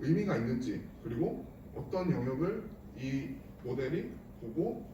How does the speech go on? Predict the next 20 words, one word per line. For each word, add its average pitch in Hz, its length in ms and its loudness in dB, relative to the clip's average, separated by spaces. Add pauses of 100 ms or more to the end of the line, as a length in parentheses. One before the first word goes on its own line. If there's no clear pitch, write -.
결과를 156 340 2
도출했는지를 156 760 0 (400)
이제 - 200 0
사람들에게 220 560 2
설명을 190 420 0
해주는 147 320 -2 (200)
모델이 120 340 -2
되겠습니다. 95 420 -10 (1200)
그래서 151 380 6
이 - 140 6
해당 214 240 4
모델에서 170 300 8
가장 147 200 2
중요한 156 320 2
부분은 151 320 6
이제 113 320 2 (320)
익스플레이너블 190 640 4
모델이라고 135 520 4
해가지고 135 640 2
그 131 420 4